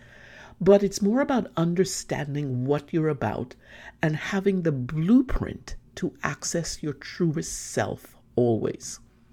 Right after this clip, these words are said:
So it's awareness, excavating and accepting that leads to clarifying,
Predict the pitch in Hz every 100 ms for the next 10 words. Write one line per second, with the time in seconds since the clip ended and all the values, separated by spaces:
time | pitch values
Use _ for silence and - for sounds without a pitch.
0 | - - - - 160 143 151 131 147 147
1 | 190 254 - - 127 - - 151 139 156
2 | 160 131 131 - - 117 - 170 208 -
3 | - - - - 151 165 156 131 - 160
4 | - - - 277 135 117 - - 147 196
5 | 233